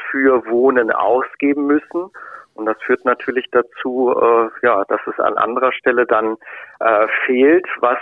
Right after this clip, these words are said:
eben Leute dann auch wieder in prekäre Situationen bringt, weil sie eben das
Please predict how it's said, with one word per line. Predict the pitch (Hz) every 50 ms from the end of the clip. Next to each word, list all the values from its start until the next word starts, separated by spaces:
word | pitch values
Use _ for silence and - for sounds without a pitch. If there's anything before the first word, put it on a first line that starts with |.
| - - -
eben | - 123 120 113 127 123 123 120 - - - - _
Leute | - 113 113 123 - - 117
dann | - 120 110 113 117
auch | - 107 110 113 - -
wieder | 123 - 117 117 -
in | 117 110 -
prekäre | - - 113 - - - 117 117 113 113 113 107
Situationen | - 113 - - - 110 107 - - - - 113 120 120 113
bringt, | 110 113 113 117 113 - -
weil | 113 107 110 110
sie | - 113
eben | - - 110 107 113 110
das | 107 110 107